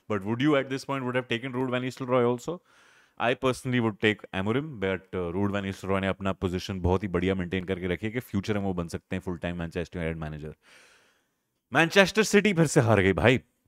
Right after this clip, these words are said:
पेप ग्वार्डियोला फिर से हार गया, टू वन to Brighton, टू वन to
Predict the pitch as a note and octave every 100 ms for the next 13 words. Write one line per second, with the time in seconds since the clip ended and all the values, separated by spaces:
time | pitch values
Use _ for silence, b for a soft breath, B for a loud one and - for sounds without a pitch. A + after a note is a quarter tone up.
0 | - E3 - C3+ C#3 D3+ E3 D3 E3+ -
1 | C#3+ C#3 - F3+ A#2+ A#2 B2+ D3 E3 -
2 | G3+ G#3+ D#3 E3 F3+ F#3 C3 A2 A#2+ F3+
3 | G2+ C#2+ _ _ _ _ _ _ _ -
4 | - _ E3+ G#3 G#3 C#3+ D#3+ F3